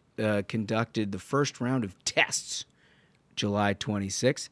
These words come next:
sending a human-only version of an email," uh, in this, what they call bard-aided,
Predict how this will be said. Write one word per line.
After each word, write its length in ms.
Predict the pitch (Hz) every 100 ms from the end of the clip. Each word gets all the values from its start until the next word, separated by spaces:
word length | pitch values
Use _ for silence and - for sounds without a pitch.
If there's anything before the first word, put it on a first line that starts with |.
| _ _ _ -
sending 420 | - 107 107 104
a 80 | 98
human-only 920 | - - 156 160 143 131 131 123 120
version 500 | 101 113 120 104 120
of 120 | 110
an 100 | 98
email," 600 | 101 120 110 101 98 101 - _ _ _ _
uh, 480 | - 104 101 101 101 -
in 180 | 104
this, 220 | 101 95 - _ -
what 220 | 131 110
they 60 | 101
call 200 | - 98
bard-aided, 1120 | 92 - 117 120 117 110 110 107 104 101 95